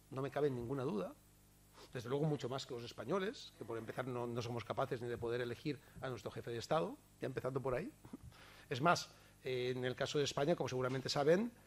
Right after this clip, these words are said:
el jefe de Estado es sucedido por el señor, o sea, su hijo, varón,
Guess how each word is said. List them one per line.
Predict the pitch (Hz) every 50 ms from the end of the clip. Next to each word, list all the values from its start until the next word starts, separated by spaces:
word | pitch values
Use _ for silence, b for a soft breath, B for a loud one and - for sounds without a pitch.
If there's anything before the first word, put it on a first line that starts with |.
| B B B B B -
el | - 139 131 120
jefe | - - 151 151 160
de | 151 147
Estado | 143 - - - 175 175 180 208 247 262 - - -
es | - 139 127
sucedido | - 156 127 - 135 139 147 139 131
por | 131 - 131 151 170 170 - -
el | 175 156 135 123
señor, | - - - 151 139 156 190 208 202 196 - 320 330 - - - - - - - - - - - - - - - - - - -
o |
sea, | - 151 139
su | - - 143 160
hijo, | 202 220 - - 190 247 - - - - - - -
varón, | 135 139 175 196 185 196 269 330 339